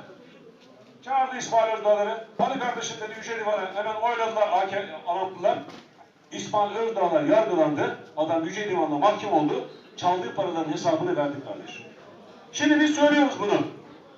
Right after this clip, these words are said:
Köylü amcam bana söylüyor, "Ya Namık Avuç arıyor." Söz veriyor genel başkanınız. Biz evdeki hanımlara beş yüz lira karşılıksız hiçbir gelir olmayanlara maaş vereceğiz.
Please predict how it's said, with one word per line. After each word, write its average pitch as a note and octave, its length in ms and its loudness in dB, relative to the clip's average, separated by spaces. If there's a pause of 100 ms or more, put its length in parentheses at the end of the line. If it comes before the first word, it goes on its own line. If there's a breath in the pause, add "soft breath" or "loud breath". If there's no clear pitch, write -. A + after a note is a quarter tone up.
(160)
Köylü B3+ 240 0
amcam C4 320 4
bana B3 200 -2
söylüyor, A#3 360 -2
"Ya B3 260 6
Namık B3 360 2
Avuç B3+ 280 -2
arıyor." F#3 260 -2 (1080)
Söz D4 340 6
veriyor A3+ 240 -2
genel G3+ 300 2
başkanınız. D#4 480 -4 (760)
Biz - 420 2 (180)
evdeki B3 460 -2
hanımlara A#3+ 720 4
beş D4+ 260 2
yüz C4 140 -6
lira G3+ 200 2
karşılıksız B3 680 -4
hiçbir - 260 -8
gelir A#3 180 -4
olmayanlara A3+ 500 0
maaş A#3 400 2
vereceğiz. D#3+ 460 -2